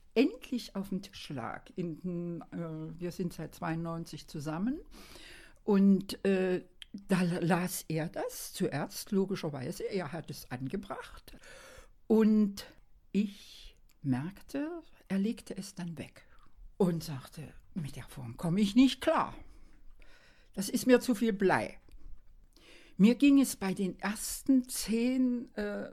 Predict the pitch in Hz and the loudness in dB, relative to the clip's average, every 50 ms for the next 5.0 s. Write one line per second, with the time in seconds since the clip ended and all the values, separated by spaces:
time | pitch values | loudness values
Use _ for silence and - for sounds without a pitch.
0 | - - - - - 185 180 190 208 233 247 254 254 - - 269 240 - - - | -16 -14 -12 -10 -8 -6 -4 0 4 6 6 6 6 4 -2 -6 -6 -6 -10 -16
1 | - - - - - - - 165 147 165 190 233 254 - - 254 247 240 226 190 | -18 -18 -18 -18 -14 -10 -6 -6 -4 -4 -4 -6 -6 -4 -4 -4 -2 -2 -4 -6
2 | 196 - - - - - - - - 185 175 170 165 156 151 147 143 143 143 143 | -8 -12 -14 -20 -20 -20 -16 -8 -6 -4 -4 -2 -4 -4 -4 -6 -6 -8 -8 -10
3 | 143 143 135 139 139 127 - - - - - 156 185 196 196 - - - 214 262 | -12 -12 -14 -16 -18 -18 -20 -20 -20 -8 -2 0 0 0 0 -2 -2 0 0 0
4 | 330 370 311 208 196 254 254 - - - - 190 190 190 196 190 185 190 196 | 0 2 0 0 0 0 -4 -4 -8 -10 -6 -6 -4 -4 -4 -6 -6 -8 -10